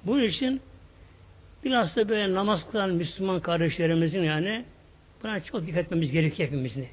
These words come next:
Hepimiz gerekiyor. E, madem sabah ezanı efendim kalkıyoruz elhamdülillah değil mi? Gündüz işimizi bırakıyoruz.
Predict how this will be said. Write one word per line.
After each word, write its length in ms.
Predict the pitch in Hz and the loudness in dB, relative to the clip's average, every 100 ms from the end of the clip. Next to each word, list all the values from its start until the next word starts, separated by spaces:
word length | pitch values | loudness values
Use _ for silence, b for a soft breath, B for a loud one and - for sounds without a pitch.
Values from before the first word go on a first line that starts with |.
| - | -16
Hepimiz 340 | - 160 151 | -8 -4 -4
gerekiyor. 460 | 127 127 120 165 202 220 B B B B B - - 202 | -4 -8 -8 -8 -8 -10 B B B B B -20 -18 -12
E, 160 | 190 | -10
madem 540 | 226 254 247 233 226 302 - | -6 -4 -4 -2 -4 -6 -12
sabah 520 | - 214 185 185 165 - | -6 -4 -2 -4 -4 -4
ezanı 260 | 175 175 185 | -2 0 0
efendim 260 | 156 170 151 | 0 -2 -2
kalkıyoruz 400 | 170 160 175 160 | -4 0 0 0
elhamdülillah 480 | 135 147 131 135 | -2 -2 -4 -6
değil 100 | 143 | -8
mi? 80 | 220 - B B - - _ - | -10 -14 B B -20 -20 _ -6
Gündüz 280 | 202 240 214 | 2 4 4
işimizi 440 | - 208 196 190 | 0 0 2 2
bırakıyoruz. 600 | 170 143 - 151 151 - | 2 0 -2 -6 -6 -12